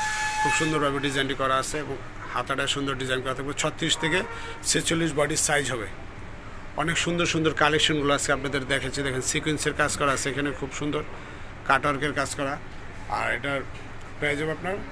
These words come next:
সতেরোশো পঞ্চাশ টাকা। এটার সাথে স্যালাডটা অনেক সুন্দর একটি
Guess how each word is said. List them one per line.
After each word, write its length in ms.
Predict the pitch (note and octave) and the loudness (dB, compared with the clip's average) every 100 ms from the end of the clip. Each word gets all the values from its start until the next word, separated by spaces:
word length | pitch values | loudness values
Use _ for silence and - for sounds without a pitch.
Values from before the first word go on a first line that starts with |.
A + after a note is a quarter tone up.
| - - - | -10 -8 -4
সতেরোশো 360 | D3 D3+ C#3+ C#3+ | -4 -4 -4 -4
পঞ্চাশ 240 | D#3 D3+ C#3 | -4 -2 -4
টাকা। 120 | B2 A2 | -4 -4
এটার 200 | C3 C#3 - - - - | -4 -6 -8 -8 -6 -4
সাথে 200 | C3+ C#3+ - | -4 -2 -2
স্যালাডটা 380 | D3+ C#3+ - D3 C3 | -2 -2 -2 -4 -2
অনেক 140 | C#3 C#3 | -4 -4
সুন্দর 160 | D3 C#3+ | -4 -4
একটি 100 | C#3 | -4